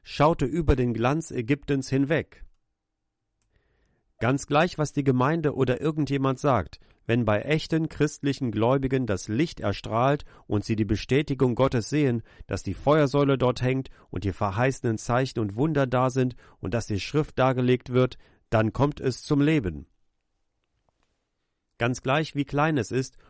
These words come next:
und wie sehr in der Minderheit. Die Gruppe Gottes ist immer in der Minderheit gewesen. Seht ihr, fürchte dich nicht, du kleine, kleine Herde. Es ist der gute Wille eures Vaters,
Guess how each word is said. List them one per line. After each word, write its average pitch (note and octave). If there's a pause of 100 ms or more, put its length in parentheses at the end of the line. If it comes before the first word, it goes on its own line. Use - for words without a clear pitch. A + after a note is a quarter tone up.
und G#2
wie A2
sehr C#3
in C#3
der B2+
Minderheit. B2 (300)
Die G2+
Gruppe C3
Gottes B2 (100)
ist -
immer D#3
in G2+
der G2+
Minderheit G#2
gewesen. F#2 (280)
Seht A2+
ihr, C3+ (280)
fürchte C#3
dich A#2
nicht, C3+ (240)
du A2+
kleine, C3+ (260)
kleine D3+
Herde. A2 (480)
Es A#2+
ist D3
der G2
gute B2+
Wille C3+
eures G#2+
Vaters, A#2